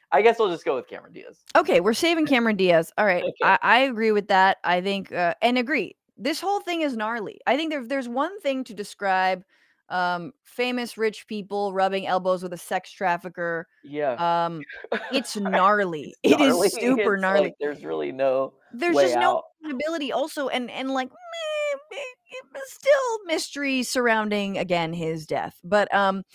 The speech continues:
Speaker 2: pr-, okay, so Cameron Diaz v. Cate Blanchett.
Speaker 1: Ooh, uh, oof.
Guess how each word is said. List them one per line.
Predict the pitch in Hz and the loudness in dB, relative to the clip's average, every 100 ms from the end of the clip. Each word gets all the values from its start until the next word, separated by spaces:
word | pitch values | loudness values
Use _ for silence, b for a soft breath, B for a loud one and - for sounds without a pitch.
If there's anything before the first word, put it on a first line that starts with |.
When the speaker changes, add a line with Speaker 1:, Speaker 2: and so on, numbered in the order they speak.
| b b b b _ | b b b b _
Speaker 2:
pr-, | - - - | -14 -12 -6
okay, | 233 202 | -2 -2
so | - 247 220 - _ _ _ _ | 0 0 0 -4 _ _ _ _
Cameron | - 302 392 359 | -4 -2 -2 -2
Diaz | 233 202 180 175 180 - _ _ _ | 0 2 2 0 -4 -12 _ _ _
v. | 170 196 175 202 202 196 196 196 _ _ _ _ _ _ _ _ _ | -18 -10 -6 -4 -2 -2 -4 -6 _ _ _ _ _ _ _ _ _
Cate | - 220 214 | -6 -4 -4
Blanchett. | 170 160 151 - 101 - _ _ _ _ _ _ _ _ _ _ _ | -4 -4 -6 -10 -14 -14 _ _ _ _ _ _ _ _ _ _ _
Speaker 1:
Ooh, | 127 123 92 - - | -18 -16 -16 -10 -2
uh, | 151 151 147 139 131 - _ _ _ | 2 4 6 6 4 -4 _ _ _
oof. | 127 104 | -20 -20